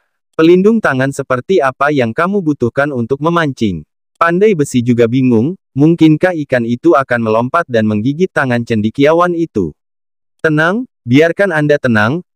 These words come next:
apakah Anda takut aku tidak akan memberimu uang?" Liang berkata dengan marah, "Siapkan sepasang paku lagi untukku, dan bawa semuanya ketika waktunya tiba."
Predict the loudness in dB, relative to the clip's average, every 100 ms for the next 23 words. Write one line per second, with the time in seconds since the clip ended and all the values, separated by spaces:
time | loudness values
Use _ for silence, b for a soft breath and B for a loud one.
0 | -6 -4 -2 -2 -2 -2 0 0 0 -2
1 | -4 -2 -2 -2 0 2 2 0 -2 -2
2 | -2 0 0 0 2 2 0 -2 -10 _
3 | _ _ _ _ _ 0 4 4 2 0
4 | 0 -2 -2 0 0 2 2 0 -2 -4
5 | _ _ -2 2 2 2 -2 -2 -4 -2
6 | -2 -2 -2 -4 0 0 0 -2 -2 -2
7 | -2 0 0 0 -2 _ 0 0 2 2
8 | 2 0 -2 0 0 0 -2 -4 -4 0
9 | 0 0 -2 0 0 0 -2 0 0 -2